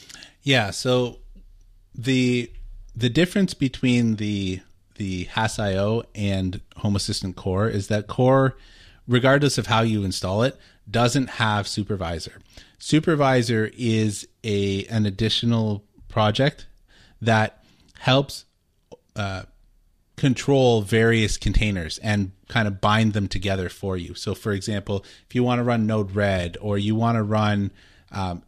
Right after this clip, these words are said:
E S P Home right off of, off of your Home Assistant, Supervisor will go out and get the container for that and,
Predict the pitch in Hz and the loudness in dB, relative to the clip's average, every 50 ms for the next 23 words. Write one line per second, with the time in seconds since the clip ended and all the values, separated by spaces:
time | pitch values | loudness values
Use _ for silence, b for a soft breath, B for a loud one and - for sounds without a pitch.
0 | - 143 131 123 117 - - 120 107 92 117 113 107 95 87 82 - _ - 101 | 0 2 2 2 2 0 0 -2 0 0 0 0 0 -2 -4 -6 -10 _ -4 0
1 | 104 104 104 104 101 101 95 - - 95 90 92 - _ _ _ - 107 101 92 | 2 2 4 4 4 2 0 0 -4 -8 -8 -8 -14 _ _ _ -6 -4 -4 -4
2 | - - 95 90 90 95 90 87 90 90 90 87 87 87 85 B B B B B | -4 -6 -8 -8 -6 -6 -6 -4 -4 -4 -4 -4 -4 -6 -6 B B B B B
3 | B B B B B - - - - - - - - - - - - - - 117 | B B B B B -16 -18 -18 -20 -20 -20 -20 -20 -20 -20 -20 -8 -2 0 2
4 | 113 117 110 - 110 95 - - 85 80 - b b b b b b b b - | 2 2 0 -2 -4 -8 -8 -10 -12 -14 -14 b b b b b b b b -6
5 | - - 139 139 170 147 123 127 123 120 113 110 120 107 104 101 98 113 113 113 | 2 2 2 4 4 2 4 4 4 4 4 2 2 0 0 0 2 2 4 4
6 | 117 117 113 110 101 104 113 110 - 113 104 - 104 95 - - 104 104 117 117 | 4 4 2 0 0 0 -2 -2 -2 -6 -8 -4 2 4 4 4 4 0 -4 -4
7 | - - 123 117 123 131 151 - - 107 104 104 101 | -6 -6 -4 0 0 0 0 0 -2 -4 -4 -4 -6